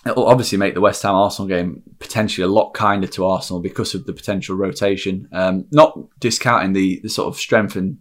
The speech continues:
in depth that West Ham have, because there, there is, you know, they can bring in some good players, uh, off the bench. Obviously, you, you are losing a lot when Antonio, Bowen and Rice don't play, but Yarmolenko is more than capable of a moment of magic. Um,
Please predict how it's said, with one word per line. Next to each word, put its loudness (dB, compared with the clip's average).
in -2
depth 4
that -6
West 0
Ham -2
have, 2
because -10
there, -2
there 2
is, -2
you -2
know, 2
they 2
can 2
bring 2
in 4
some -8
good -2
players, 2
uh, 8
off 0
the -4
bench. 2
Obviously, -6
you, -4
you 6
are 10
losing 0
a -2
lot 2
when -2
Antonio, -2
Bowen 2
and -4
Rice 4
don't -4
play, 0
but -2
Yarmolenko 4
is 0
more 4
than 0
capable 0
of -4
a 0
moment 0
of -2
magic. -2
Um, 2